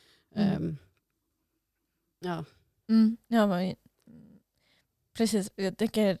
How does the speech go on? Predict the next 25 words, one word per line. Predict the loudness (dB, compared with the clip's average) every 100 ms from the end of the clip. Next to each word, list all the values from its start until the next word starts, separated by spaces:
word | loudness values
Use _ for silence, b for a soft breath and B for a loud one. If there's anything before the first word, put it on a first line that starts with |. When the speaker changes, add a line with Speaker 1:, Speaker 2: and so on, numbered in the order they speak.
| _
Speaker 1:
liksom, | -6 -2 2
de | 2
här | 2 0
teknikkritiska | -2 2 4 2 -2 -14 -12 -6 -2 -2 -4 -6 -6 -4 -4 -4
ståndpunkterna | -2 0 2 0 -4 -6 -6 -6 -6
som | -6 -6
vi | -6
för | -4 -4
fram, | -2 2 2 b b b b
det | -2
är |
lätt | 0 0 -4
att | -4
hamna | 0 2 2 0
där. | -2 -4 -6 -12 _ -2
Eller | 0
det, | 0 0 -2
jag | -4 0 2 0
tycker | -4 -2 -2 -2
att | -4 -8 -12
vi | -4 0 2
har | 0
goda | 0 0 0 -2 -4
teoretiska | -4 -4 -2 -4 -6 -8 -6
argument. | -2 0 0 -2 -6 -12